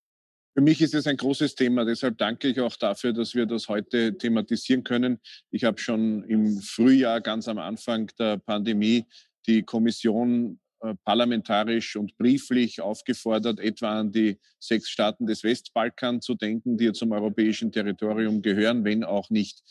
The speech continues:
als E-U-Mitgliedstaaten. Und tatsächlich, äh, haben wir sofort begonnen mit der Impfstoffentwicklung und mit der Impfstoffbeauftragung, dann auch die Westbalkanstaaten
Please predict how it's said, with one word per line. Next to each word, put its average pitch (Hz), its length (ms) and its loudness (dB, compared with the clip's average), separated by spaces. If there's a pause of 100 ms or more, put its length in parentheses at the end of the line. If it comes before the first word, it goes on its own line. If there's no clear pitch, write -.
(300)
als 101 260 0
E-U-Mitgliedstaaten. 120 1600 0
Und 110 180 -4
tatsächlich, 104 720 -2 (400)
äh, 107 60 -4
haben 104 500 -2
wir 107 240 2
sofort 110 640 -4
begonnen 101 520 -2 (120)
mit 101 240 -2 (140)
der 95 260 2
Impfstoffentwicklung 110 1160 0
und 104 160 0
mit 95 160 -2
der 104 80 -2
Impfstoffbeauftragung, 101 1600 -2 (120)
dann 98 260 0 (220)
auch 107 260 -2
die 117 160 0
Westbalkanstaaten 101 1160 -4